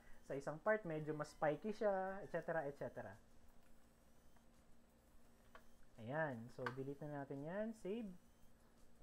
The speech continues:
Mukhang okay naman yung live streaming health natin. So, copy, paste, B R two.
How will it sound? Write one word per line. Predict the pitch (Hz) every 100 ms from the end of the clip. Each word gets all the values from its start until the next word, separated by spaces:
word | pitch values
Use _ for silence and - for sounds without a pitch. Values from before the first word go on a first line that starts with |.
| -
Mukhang | 156 165 160
okay | 160 170 165
naman | 165 160
yung | 156
live | 156 156
streaming | - 156 156
health | 151 151 160
natin. | 143 139 175 262 - - - - - - - - -
So, | 135 127
copy, | 147 - 208 247 294 294 -
paste, | 151 185 262 - - - - - - - -
B | 135 147
R | 131 131
two. | - 262 165